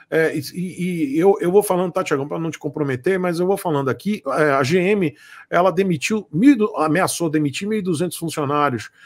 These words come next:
E foi lá, fez a ameaça, o governo foi lá, não, peraí, calma, peraí, peraí,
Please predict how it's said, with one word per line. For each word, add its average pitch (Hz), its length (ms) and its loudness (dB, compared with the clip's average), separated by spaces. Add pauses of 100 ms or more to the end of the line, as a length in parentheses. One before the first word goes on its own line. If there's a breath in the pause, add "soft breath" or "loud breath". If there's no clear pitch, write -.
(280 loud breath)
E 185 640 0
foi 214 220 6
lá, 220 280 8
fez 190 240 2
a - 20 2
ameaça, 190 480 2
o 190 60 -2
governo 180 340 -2
foi 180 140 -2
lá, 190 80 -2
não, 185 100 -4
peraí, 196 260 -8
calma, 151 320 -8 (120)
peraí, 156 360 -6
peraí, 147 360 -4